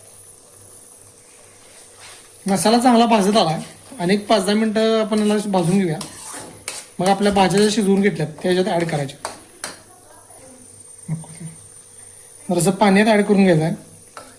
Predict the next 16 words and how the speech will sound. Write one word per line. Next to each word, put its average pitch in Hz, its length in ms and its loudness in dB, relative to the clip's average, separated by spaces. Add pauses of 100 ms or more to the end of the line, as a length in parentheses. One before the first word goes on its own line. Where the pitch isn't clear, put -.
(260)
जरा 170 200 2
थोडंसं 185 340 0
ग्रेव्ही, 190 440 2 (1080)
कारण 190 140 -4
याच्यामध्ये 202 400 2
सोयाबीन 214 360 2
ज्या 214 100 4
वेळेला 214 160 4
आपण 220 180 0
घालणार, 180 340 2 (560)
त्यातलं 185 200 -4
पाणी 208 300 2
सगळं 220 240 2
ते 226 180 2
शोषून 208 340 0
घेते, 156 280 0